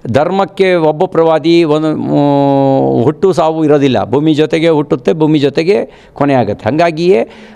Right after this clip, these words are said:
ಅದು ಸನಾತನ ಅಂತ ಕರೆಯೋದು, ಆದಿ ಮತ್ತು ಅಂತ್ಯ ಇಲ್ಲದ್ದು ಅಂತ ಕರೆಯೋದು. ಅದು ವಿಕಸನಗೊಂಡಿರೋದು ಧರ್ಮ ಅನ್ನೋದು. ಅದು ವಿಕಸನಗೊಂಡಿರೋದು ಮತ್ತು ಎಲ್ಲ ಒಳ್ಳೆಯ ಮೌಲ್ಯಗಳ ಒಟ್ಟು ಮೊತ್ತ ಧರ್ಮ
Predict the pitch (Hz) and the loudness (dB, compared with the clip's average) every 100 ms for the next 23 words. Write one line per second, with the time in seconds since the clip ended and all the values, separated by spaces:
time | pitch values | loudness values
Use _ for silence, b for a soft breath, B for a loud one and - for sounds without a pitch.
0 | - 147 160 - 143 160 156 143 117 120 | -6 -2 -2 -2 -2 -2 -2 -2 -2 -2
1 | 175 120 110 92 92 107 135 156 151 127 | -4 -2 -2 0 0 0 0 0 -2 -2
2 | 135 120 143 - 143 113 92 104 151 - | -2 0 0 0 0 0 0 -2 -2 -4
3 | 107 95 87 - B B B B - 139 | -2 -2 -2 -8 B B B B -4 0
4 | 175 160 135 - 240 220 185 131 110 95 | 2 2 0 0 -2 0 0 -2 -2 -2
5 | 85 101 117 - 117 113 104 85 80 80 | -2 -6 -12 -4 -2 -2 -4 -6 -6 -8
6 | - B B B - 160 151 185 202 202 | -12 B B B -4 0 0 0 -2 0
7 | 196 180 175 175 170 185 226 175 - 202 | 0 0 0 2 0 -2 -2 -4 -2 -2
8 | 214 - B B B - 107 143 196 220 | -2 -4 B B B -4 0 2 2 4
9 | 240 208 180 220 240 226 208 214 208 208 | 2 2 2 2 2 0 0 2 2 2
10 | 208 208 185 202 247 214 208 226 147 107 | 2 2 -2 -2 -2 -2 -2 -2 0 -2
11 | 90 | -4